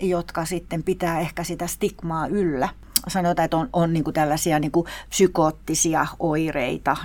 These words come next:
elikkä skitsofrenia esimerkiksi. Ja kuitenkinhan heitäkin, hekin on, ei he ihmis-, he on, he, heillä on myös niinku oikeus ihmisarvoiseen elämään ja, ja heitä niinku sitten yhteiskunnassa hoidetaan avohoidon piirissä.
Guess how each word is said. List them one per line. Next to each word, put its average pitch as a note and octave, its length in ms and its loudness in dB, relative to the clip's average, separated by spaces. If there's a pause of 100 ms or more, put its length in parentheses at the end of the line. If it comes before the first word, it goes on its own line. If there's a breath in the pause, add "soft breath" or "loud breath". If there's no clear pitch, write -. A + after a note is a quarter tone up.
elikkä D3+ 340 -4
skitsofrenia C#3+ 880 -6
esimerkiksi. D#3 760 -6
Ja - 40 -8
kuitenkinhan F3 540 2
heitäkin, F3 540 2 (320 loud breath)
hekin G3 300 2
on, F#3 300 2
ei F#3+ 200 6
he G3+ 60 4
ihmis-, F3 580 2
he G#3 60 2
on, D3 140 4
he, E3+ 180 -2 (120)
heillä D#3+ 200 4
on D#3+ 60 0
myös F#3+ 260 2
niinku D#3+ 260 -2
oikeus D#3 360 0
ihmisarvoiseen D#3 1120 -2 (500 loud breath)
elämään D#3 720 4
ja, E3 240 2
ja D#3+ 160 0
heitä D#3+ 320 -2
niinku E3 260 -2
sitten D#3+ 480 -4 (460)
yhteiskunnassa F3 760 0
hoidetaan D#3 500 4
avohoidon D3+ 600 -2
piirissä. E3+ 680 0